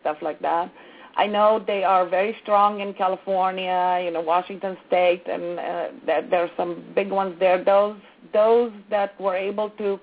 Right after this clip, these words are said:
come together that way can get some, uh, advantages from being in an I P A, but as you probably very well know, Greg, I P As come in different, different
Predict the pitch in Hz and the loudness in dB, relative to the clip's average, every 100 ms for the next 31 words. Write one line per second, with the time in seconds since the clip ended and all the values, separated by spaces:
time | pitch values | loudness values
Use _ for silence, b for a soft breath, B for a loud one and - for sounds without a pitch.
0 | 196 208 202 196 180 190 202 196 196 196 | -4 -4 -6 -6 -2 0 0 0 0 2
1 | 214 214 214 214 B B B B _ - | 4 2 2 -8 B B B B _ -4
2 | 208 202 208 202 - - - 185 208 233 | -4 -2 -2 -2 -4 -10 2 4 4 0
3 | 233 - _ _ - 208 196 214 190 220 | -8 -12 _ _ -4 -2 0 -4 -6 -4
4 | 220 226 233 240 233 226 208 202 208 226 | -4 -2 -4 -2 -2 -4 -6 -6 -6 -6
5 | 214 202 196 202 208 214 202 208 208 202 | -6 -6 -4 -4 -4 -4 2 2 2 0
6 | 208 196 202 - 214 214 196 190 180 185 | 0 -4 -10 -4 0 0 -2 -8 -4 -2
7 | 185 180 180 180 180 202 190 180 180 180 | 0 2 2 2 0 0 -2 -2 2 2
8 | 175 - 196 208 196 185 - 190 185 180 | 0 -2 -4 -4 -6 -6 -6 -4 -4 -4
9 | 175 180 180 175 170 - - B B B | -2 -2 -2 -4 -6 -16 -20 B B B
10 | B B - - 208 185 | B B -6 -2 0 -2